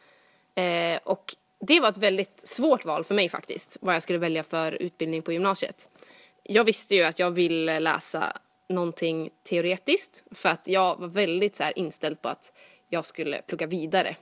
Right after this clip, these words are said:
efter gymnasiet. Och varför jag visste det, det kan jag knappt svara på. Alltså det, jag tror att det har mycket med liksom min uppväxt och att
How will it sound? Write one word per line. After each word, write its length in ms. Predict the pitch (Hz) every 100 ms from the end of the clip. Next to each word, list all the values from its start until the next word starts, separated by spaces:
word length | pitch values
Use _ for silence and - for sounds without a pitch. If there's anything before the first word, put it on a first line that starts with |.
| -
efter 440 | - - - 160
gymnasiet. 640 | - 170 85 - - - - _ _ _ _ _ _ -
Och 200 | 208 -
varför 500 | 180 233 247 - 180
jag 240 | 175 165 160 50
visste 340 | 175 180 -
det, 260 | 190 202 - - -
det 100 | 196
kan 120 | -
jag 80 | 175
knappt 200 | 190 -
svara 260 | - 151 165
på. 160 | 170
Alltså 200 | - -
det, 80 | 185
jag 160 | 202 208
tror 160 | 240
att 80 | 190
det 80 | 185
har 100 | 180
mycket 300 | 180 - 175
med 220 | 170 151
liksom 240 | 160 156 156
min 140 | 160
uppväxt 420 | 175 - 151 -
och 60 | -
att 160 | -